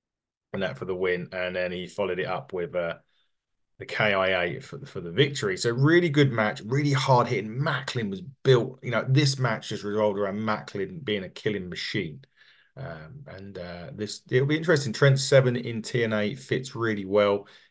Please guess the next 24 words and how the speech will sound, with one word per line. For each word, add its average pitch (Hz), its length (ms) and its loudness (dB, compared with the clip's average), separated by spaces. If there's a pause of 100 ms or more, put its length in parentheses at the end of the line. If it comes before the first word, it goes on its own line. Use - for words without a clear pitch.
He's 104 140 -6
a - 40 -4
great, 107 560 2
solid 92 380 0
worker. 90 520 -2
You 85 80 -6
know, 98 120 -2
he's 131 140 0
had 151 140 4
the 143 80 4
experience, 139 800 4
long, 120 380 4
long 113 220 2
experience 107 500 -2
in 92 100 -10
wrestling. 92 380 -2
There's 95 160 -8
also - 140 -10
been 98 140 -6
W 92 180 0
W 90 200 -6
E 95 160 -2
as 85 140 -10
well. 92 340 -2